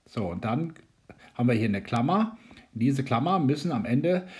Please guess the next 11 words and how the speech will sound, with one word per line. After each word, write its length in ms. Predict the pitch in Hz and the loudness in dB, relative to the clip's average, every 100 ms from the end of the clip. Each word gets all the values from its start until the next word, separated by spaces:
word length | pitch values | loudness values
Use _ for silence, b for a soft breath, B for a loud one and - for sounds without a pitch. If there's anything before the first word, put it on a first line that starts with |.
| B B - | B B -6
die 60 | |
beiden 360 | 123 120 123 117 | 0 2 2 2
Zahlen 460 | - 120 135 139 120 | 0 0 2 2 0
eingetragen 680 | 104 110 98 - 80 82 | -2 -2 -2 -6 -8 -6
werden, 280 | 82 85 - | -8 -8 -8
also 220 | 85 92 | -8 -8
die 140 | 92 92 | -8 -8
fünfzehn 500 | - 160 - 131 120 | -4 -4 -4 0 2
und 120 | 117 | 0
die 100 | 113 | -4
dreiundzwanzig. 880 | - 101 104 101 - 87 90 - | -4 -4 -2 -6 -6 -6 -6 -8